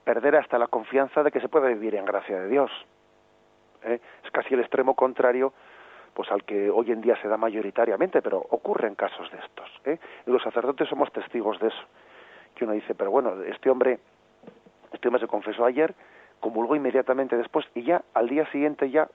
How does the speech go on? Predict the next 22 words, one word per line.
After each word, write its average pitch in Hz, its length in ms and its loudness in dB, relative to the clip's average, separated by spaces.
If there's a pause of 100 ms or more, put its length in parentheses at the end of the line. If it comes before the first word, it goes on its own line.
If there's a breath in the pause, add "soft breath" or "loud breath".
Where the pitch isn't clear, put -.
(140)
no 117 260 0
puede 131 200 4
comulgar", 127 480 0 (420 loud breath)
y 131 60 -8
no 190 140 4
tanto 131 320 2
porque 117 420 0
haya 123 200 4
cometido 113 380 -2
un 113 60 -2
pecado 110 320 0
grave, 151 360 4
sino 107 160 -6
porque - 340 -2 (720)
ha - 120 0
sido 156 200 -2
educado 135 460 2 (920 loud breath)
incorrectamente, 139 1300 2 (240)
incorrectamente, 131 800 0
pues, - 240 -4
en 123 120 -2
esa, 139 300 0